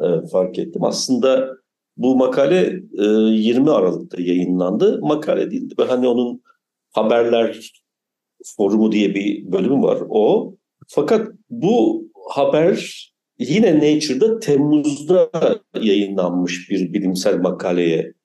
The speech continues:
e, dayanıyor. Yani o bilimsel makalede de sinaptik transistör yapıldığını söylüyor. Şimdi bu sinaptik transistör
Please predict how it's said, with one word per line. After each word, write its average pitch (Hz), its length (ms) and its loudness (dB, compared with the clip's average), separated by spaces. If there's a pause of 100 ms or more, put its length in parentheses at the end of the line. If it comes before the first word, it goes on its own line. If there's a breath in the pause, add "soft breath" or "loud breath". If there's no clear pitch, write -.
(120)
e, 90 240 0
dayanıyor. 82 340 0
Yani 104 280 2
o 135 240 -2
bilimsel 123 340 -2
makalede 95 1040 -2
de 202 400 2 (140)
sinaptik 156 1120 -2
transistör 147 960 0 (680)
yapıldığını 85 840 -4 (120)
söylüyor. - 520 -4 (420)
Şimdi 131 340 0
bu 151 80 0
sinaptik 147 560 -2
transistör 185 840 0